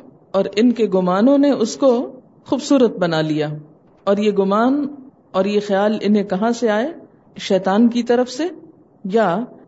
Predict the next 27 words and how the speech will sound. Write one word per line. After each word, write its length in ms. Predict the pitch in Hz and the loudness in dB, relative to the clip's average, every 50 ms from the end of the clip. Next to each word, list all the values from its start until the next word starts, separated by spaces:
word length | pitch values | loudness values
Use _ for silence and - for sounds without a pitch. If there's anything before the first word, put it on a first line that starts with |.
| _ _ _ _ - | _ _ _ _ -16
شیطان 680 | - - - 220 208 202 208 208 214 220 233 233 226 | -10 -4 0 0 0 0 0 0 0 0 0 0 0
کے 180 | 220 - 214 202 | -2 -2 -2 -2
کارندے 680 | 202 202 202 185 185 202 214 214 220 208 214 196 180 175 | -2 0 0 2 2 2 4 4 4 2 2 2 2 2
انسانوں 520 | 180 196 180 - - 196 190 208 233 226 | 0 0 0 0 0 2 4 4 4 4
کی 140 | 220 - 202 | 2 -2 -4
طرف 280 | 175 - 160 151 156 - | -2 0 0 0 0 -4
سے؟ 200 | - - 156 139 143 - - - - _ _ _ _ _ - - | -4 -4 -4 -4 -4 -8 -14 -20 -20 _ _ _ _ _ -10 -4
وَلِيَلْبِسُوا 1040 | 196 233 240 240 247 247 240 311 370 359 339 277 302 294 294 311 320 277 - 233 | 0 0 2 2 2 0 2 2 4 4 4 2 0 -2 -2 -2 -2 0 0 0
عَلَيْهِمْ 440 | 240 247 277 339 339 320 349 370 349 294 214 185 | 2 2 2 2 2 0 0 0 0 0 0 0
دِينَهُمْ، 600 | 226 277 269 214 185 175 170 180 165 165 156 151 151 151 151 151 - - - _ _ _ _ _ _ _ _ _ _ _ - - | 2 2 2 4 2 2 0 0 -2 -2 -2 -2 -4 -6 -6 -8 -10 -14 -18 _ _ _ _ _ _ _ _ _ _ _ -8 -4
یہ 100 | 240 269 | -4 -2
سب 280 | 269 - 311 254 - | 0 -2 -2 -2 -2
کچھ 220 | - 320 330 - - | -4 -4 -2 -2 -2
اس 160 | - 262 254 - | -4 -4 -4 0
لیے 240 | 285 330 370 370 | 2 2 4 4
بھی 160 | 359 - 302 285 | 2 2 0 0
ہوا 240 | 269 285 302 339 349 | 2 2 0 0 0
کہ 140 | 339 311 - - | -2 -4 -2 0
ان 200 | 254 285 294 269 | 0 2 2 0
کا 160 | 277 285 247 208 185 | 0 0 0 0 0
دین 240 | 226 254 285 277 269 | -2 0 0 2 2
ان 120 | 254 254 | 2 0
پہ 140 | 247 277 302 | 0 0 0
مشتبہ 520 | 262 247 233 - 254 262 339 330 294 339 311 320 | 2 2 2 0 0 0 0 2 2 2 2 2
کر 160 | 247 208 190 | 0 0 0
دیا 240 | 165 175 175 175 165 | -2 0 0 0 0
جائے، 280 | 160 165 151 147 147 | 0 0 -2 -2 -2